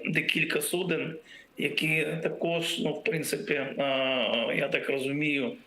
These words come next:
слідують з, з такою ж метою і таким же маршрутом. А от, е, тут дійсно, в принципі,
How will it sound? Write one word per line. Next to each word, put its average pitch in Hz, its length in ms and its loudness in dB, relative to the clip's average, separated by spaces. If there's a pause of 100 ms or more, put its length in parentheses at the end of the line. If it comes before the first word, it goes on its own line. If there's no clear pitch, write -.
(300)
слідують 151 640 0
з, - 100 -8 (160)
з - 200 -2
такою - 360 0
ж 147 140 0
метою 147 680 2
і 135 40 2
таким 143 400 0
же 139 100 2
маршрутом. 143 760 0 (560)
А 151 160 0
от, 143 420 -2
е, 147 720 0
тут 202 200 0
дійсно, 165 480 2
в 156 120 -6
принципі, 160 600 0